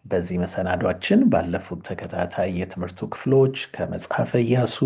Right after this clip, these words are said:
የእግዚአብሔርን ቃል ስናጠና ቆይተናል። ይህ የትምህርቱ አምስተኛ ክፍል ይሆናል። ርዕሱም እግዚአብሔር ስለ እናንተ ይዋጋል ይለናል። እግዚአብሔር ስለ እናንተ ይዋጋል። ጸሎት አድርገን እንጀምራለን።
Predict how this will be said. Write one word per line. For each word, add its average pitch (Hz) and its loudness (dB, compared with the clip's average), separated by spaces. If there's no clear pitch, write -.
የእግዚአብሔርን 87 0
ቃል 113 -2
ስናጠና 120 0
ቆይተናል። 127 2
ይህ 175 2
የትምህርቱ 120 2
አምስተኛ 87 -4
ክፍል - -12
ይሆናል። 175 2
ርዕሱም 185 6
እግዚአብሔር 143 4
ስለ - 0
እናንተ 117 0
ይዋጋል 92 0
ይለናል። 101 0
እግዚአብሔር 87 -2
ስለ - -10
እናንተ 90 -6
ይዋጋል። 98 2
ጸሎት 85 -4
አድርገን 78 -6
እንጀምራለን። 76 -8